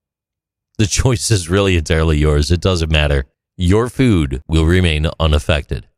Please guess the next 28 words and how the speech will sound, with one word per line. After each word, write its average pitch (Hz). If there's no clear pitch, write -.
So 120
in 143
conclusion, 135
the 127
shiny 123
versus 123
dull 117
debate 107
surrounding 107
aluminum 120
foil 87
is 80
not 90
a -
matter 92
of 80
culinary 95
consequence. 95
The 120
fascinating 113
science 151
behind 76
aluminum 76
foil's 80
heat 175
reflection 87
capabilities 85
reveals 117